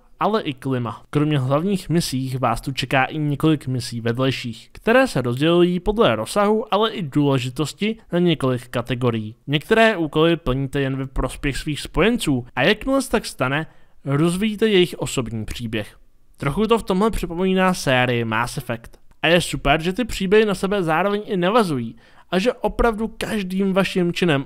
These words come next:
ovlivníte aspoň kousek příběhu nějaké postavy. Nebudu vám tu dělat recenzi na celou hru. To zkrátka není můj styl. Ale co se týče plusů, tak stoprocentně bych vypíchnul krásný a velký svět,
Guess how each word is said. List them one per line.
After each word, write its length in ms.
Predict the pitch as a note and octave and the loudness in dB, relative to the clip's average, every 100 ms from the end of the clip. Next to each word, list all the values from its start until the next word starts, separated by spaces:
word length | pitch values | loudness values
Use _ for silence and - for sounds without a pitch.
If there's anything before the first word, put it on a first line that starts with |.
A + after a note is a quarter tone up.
| - | 0
ovlivníte 680 | D3+ E3 A3 G3 F#3 F3+ D#3+ | 0 4 4 4 0 0 0
aspoň 400 | D#3+ - - A#3+ | 0 -2 -2 -2
kousek 460 | A3+ F3 F#3+ B3 - | 2 2 2 -2 -4
příběhu 580 | - F3 F#3 G#3 C#3+ A#2+ | -6 -4 2 2 2 -2
nějaké 500 | B2 C#3+ C3 A#2+ A2+ | -4 -2 -2 -2 -6
postavy. 540 | - G#2 - A#2 G#2+ - - _ _ - | -6 -10 -8 -8 -8 -14 -20 _ _ -4
Nebudu 380 | D3+ F3+ G#3+ G#3+ | 0 2 4 4
vám 200 | G3 F#3+ | 4 2
tu 100 | F#3+ | 0
dělat 260 | F#3 F#3+ | 2 2
recenzi 420 | D3+ D3 D#3 D3+ D3+ | 0 -2 -2 0 0
na 120 | D3 | 0
celou 380 | - A#2 A#2 A#2+ | -2 -2 0 -2
hru. 200 | B2 - - - | -4 -6 -16 -6
To 80 | G#3+ | -4
zkrátka 500 | - G3+ F#3+ F3+ F3+ | -2 2 2 4 2
není 280 | D3+ C#3 C#3 | 2 2 0
můj 220 | B2 G#2+ | 0 -2
styl. 380 | - - G#2+ G2+ - _ C3 | -6 -8 -8 -8 -16 _ 2
Ale 180 | D3+ | 2
co 120 | E3+ - | 2 0
se 120 | G3+ | -2
týče 260 | G3+ F#3+ | 0 -2
plusů, 680 | A3 - E3+ F#3+ - F3+ F#3 | -2 -2 0 0 4 4 4
tak 200 | F#3 E3+ | 0 -4
stoprocentně 840 | - - F#3 A3 G3+ F#3 F3+ G3 | -8 -6 -4 -2 -2 -4 -4 -4
bych 200 | F#3 E3+ | 0 0
vypíchnul 680 | C#3+ D3 F3+ E3 C#3+ A#2 D#2+ - | 0 -2 -2 -2 -4 -6 -8 -16
krásný 580 | - E3+ F#3 F#3+ F#3 F#3+ | -4 0 0 -2 -4 -4
a 120 | - | -2
velký 380 | D3 D#3 D#3 A2+ | 0 2 0 -4
svět, 440 | - B2 C3 - | -10 -8 -8 -10